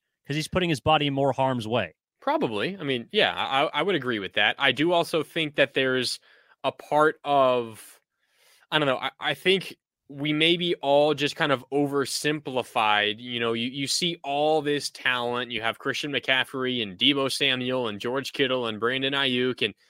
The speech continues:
Speaker 2: you have the bye week. It kinda coincides at a perfect time. You get more healthy. You have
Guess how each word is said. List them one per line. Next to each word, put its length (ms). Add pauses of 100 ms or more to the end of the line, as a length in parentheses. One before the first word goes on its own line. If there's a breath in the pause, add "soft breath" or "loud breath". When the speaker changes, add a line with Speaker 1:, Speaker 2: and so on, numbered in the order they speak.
(240 soft breath)
Speaker 2:
you 100
have 220
the 100
bye 280
week. 340
It 80
kinda 220
coincides 680
at 80
a 40
perfect 480
time. 480
You 140
get 180
more 200
healthy. 360
You 220
have 320